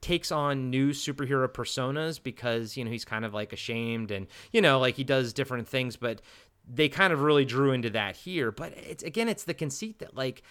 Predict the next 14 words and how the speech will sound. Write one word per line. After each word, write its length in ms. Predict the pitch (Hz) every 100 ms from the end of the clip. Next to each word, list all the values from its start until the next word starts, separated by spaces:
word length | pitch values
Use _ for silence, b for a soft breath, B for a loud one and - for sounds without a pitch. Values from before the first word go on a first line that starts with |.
| b
just 180 | 180 -
because 320 | 240 226 180
these 160 | 170 147
people 300 | 175 156 151
are 80 |
doing 380 | 123 143 143 110
good 300 | - 143 120
doesn't 340 | 107 123 131 113
mean 240 | 127 123
that 140 | 113 117
they're 100 | 110
necessarily 720 | 113 110 120 - 110 107 95
good 360 | 90 113 104 -
people. 500 | 120 101 85 -